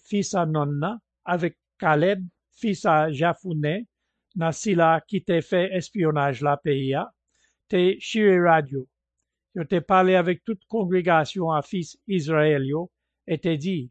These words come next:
"Peyi ke nou te pase ladan pou fè ankèt la, se yon vrèman bon peyi.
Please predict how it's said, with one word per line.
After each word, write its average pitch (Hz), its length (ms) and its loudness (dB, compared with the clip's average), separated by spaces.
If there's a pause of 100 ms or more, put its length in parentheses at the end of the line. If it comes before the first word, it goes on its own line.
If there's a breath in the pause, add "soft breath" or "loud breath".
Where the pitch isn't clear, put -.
(640)
"Peyi 208 300 4
ke 214 140 -2
nou 190 140 0
te 196 160 2
pase 185 420 0
ladan 165 600 0 (360)
pou 190 80 -4
fè 190 200 0
ankèt 165 500 -4
la, 160 260 -2 (400)
se - 140 -2
yon 180 180 0
vrèman 185 480 0
bon 170 280 -2
peyi. 180 440 -2